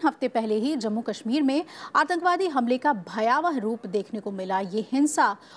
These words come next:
उन आतंकवादियों द्वारा की गई थी, जिन्हें उस देश का समर्थन हासिल है जो भारत को अस्थिर करना चाहता है। एडमिरल सुनील लांबा ने कहा कि हमारे पास ऐसे भी रिपोर्ट हैं कि आतंकवादियों को अलग-अलग तरीकों से हमले करने की ट्रेनिंग दी जा रही है,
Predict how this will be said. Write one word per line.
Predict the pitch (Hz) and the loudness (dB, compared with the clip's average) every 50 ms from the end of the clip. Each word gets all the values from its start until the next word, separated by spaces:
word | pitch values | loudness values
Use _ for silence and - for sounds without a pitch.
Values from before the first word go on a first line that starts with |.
| - - | -4 0
उन | 269 311 320 | 2 4 4
आतंकवादियों | 311 269 247 285 269 247 247 220 226 233 226 285 330 302 | 2 2 2 0 -2 0 2 2 2 4 2 0 0 0
द्वारा | 233 220 202 196 202 | 2 0 0 0 -2
की | 202 - 220 202 | -4 -6 -6 -6
गई | 175 202 190 196 | -4 -4 -4 -4
थी, | - - 226 254 277 | -6 -6 -4 -4 -4
जिन्हें | 220 233 196 185 226 214 | -4 -4 -4 -4 -4 -6
उस | - 214 - - | -6 -8 -10 -8
देश | 190 160 233 285 359 349 - | -6 -2 -2 0 0 -2 -2
का | - 349 | -2 -2
समर्थन | - - 269 254 233 226 - 226 214 | 0 2 2 2 2 0 -2 -4 -6
हासिल | 202 190 202 190 185 - 214 208 202 | -4 -4 -4 -4 -4 -4 -4 -2 -2
है | 196 208 196 208 - - - - - - - | -2 -2 -4 -4 -8 -14 -20 -20 -16 -10 -4
जो | 208 208 | -2 -2
भारत | 185 170 - 240 247 330 339 - - | -2 0 2 2 2 2 0 -2 -4
को | - 185 | -8 -6
अस्थिर | - - 240 262 262 - - - - 311 285 | -4 -2 -2 -2 -2 -4 -8 -4 0 0 0
करना | 302 240 208 196 202 190 | 0 -2 -4 -4 -4 -6
चाहता | 185 - 208 196 - - 202 | -6 -6 -8 -8 -4 -4 -4
है। | 190 214 - - - _ _ _ - - - - - - | -2 -4 -6 -8 -12 _ _ _ -20 -20 -20 -8 -2 0
एडमिरल | 226 208 226 240 226 233 233 | 0 2 2 0 0 0 -2
सुनील | 226 - 226 214 214 208 | -2 -4 -6 -4 -4 -2
लांबा | 208 208 202 202 202 208 202 | -2 -2 -2 0 0 0 -2
ने | 196 208 | -2 -4
कहा | - - 208 190 247 269 | -6 -4 -2 0 0 0
कि | 277 - 233 | -2 -2 -6
हमारे | 185 208 202 196 196 208 | -6 -6 -4 -4 -4 -4
पास | 202 - - 233 247 - - - - - | -4 -2 0 0 0 0 -4 -6 -4 -2
ऐसे | 226 254 247 - 370 330 | -2 0 0 0 0 2
भी | 320 392 | 2 2
रिपोर्ट | 339 302 240 - 240 202 202 - - | 2 2 0 0 0 -2 -2 -4 -8
हैं | 220 196 220 285 - - - - - _ - | -6 -6 -6 -6 -8 -10 -18 -20 -14 _ -4
कि | 262 | -2
आतंकवादियों | - - 233 247 262 - 330 339 330 330 311 311 277 311 320 | 0 2 2 2 2 0 -2 -2 2 2 2 2 2 -2 -4
को | 311 339 330 | -2 -2 -2
अलग-अलग | - - 247 277 339 370 370 349 269 214 - | 0 2 2 2 2 2 2 2 0 0 0
तरीकों | 233 208 214 202 - 226 214 | -2 -2 -2 -4 -6 -8 -8
से | - - 214 214 220 240 | -6 -2 0 0 0 0
हमले | 214 - 220 208 202 208 | 0 -2 -4 -4 -4 -4
करने | 202 - 233 226 226 247 285 294 | -2 0 0 0 2 2 2 2
की | - 294 277 | 0 -2 -4
ट्रेनिंग | - - 240 254 294 302 349 349 311 254 | -2 0 0 2 2 4 4 4 4 4
दी | 247 233 | 2 2
जा | 180 220 202 190 | 0 0 -2 -2
रही | 190 196 208 208 196 | -2 -4 -4 -4 -4
है, | 196 - | -4 -4